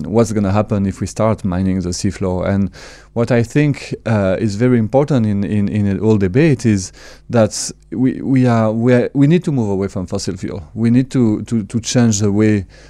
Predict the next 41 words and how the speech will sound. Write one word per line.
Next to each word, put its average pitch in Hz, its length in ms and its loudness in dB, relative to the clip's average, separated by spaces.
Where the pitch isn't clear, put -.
we, 101 280 2
we 95 300 0
drive 104 300 2
vehicles, 113 440 2
but 92 180 -8
who 107 220 -4
are, 101 280 0
you 110 120 0
know, 92 200 -2
and, 113 180 2
and, 113 200 2
and 110 400 0
electrifying 127 720 2
the, 98 200 0
um, 92 280 -2
the 98 60 -2
economy 117 540 2
is 123 220 4
a 104 60 2
good 95 200 -4
thing, 110 300 0
but 95 180 -2
not 120 240 2
at 107 80 2
the 101 100 -2
cost 113 340 -2
of, 95 360 -6
of, 98 320 -2
you 107 80 0
know, 92 180 -2
mi-, 110 460 0
mining 113 500 4
and, 95 180 -4
and 98 140 -2
extracting 107 540 -2
more 104 340 2
raw 104 340 2
material 98 420 -2
from 92 200 -4
the 90 80 -2
planet. 113 380 -4